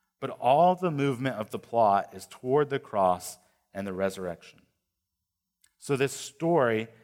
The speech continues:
events have been taking place, events are taking place now, but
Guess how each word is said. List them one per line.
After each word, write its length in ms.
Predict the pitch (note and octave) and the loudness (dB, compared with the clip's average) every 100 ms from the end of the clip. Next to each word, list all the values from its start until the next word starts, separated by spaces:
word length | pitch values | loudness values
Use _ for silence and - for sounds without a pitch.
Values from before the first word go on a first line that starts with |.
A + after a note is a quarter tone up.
| _ | _
events 420 | A2 G#2+ C#3+ D#3+ | -8 -2 -4 -2
have 140 | D#3 | -4
been 120 | C#3+ C#3 | -4 -6
taking 320 | C3+ B2 C#3 | -8 -8 -10
place, 340 | - G#2 G#2 | -2 -2 -2
events 320 | A2+ A2 C3+ | -6 -8 -6
are 80 | C#3 | -6
taking 300 | B2+ B2+ B2+ | -6 -10 -10
place 280 | - G#2+ - | -12 -12 -10
now, 380 | G2+ F#2 E2 D#2+ _ _ _ _ | -8 -8 -10 -14 _ _ _ _
but 140 | G2+ | -20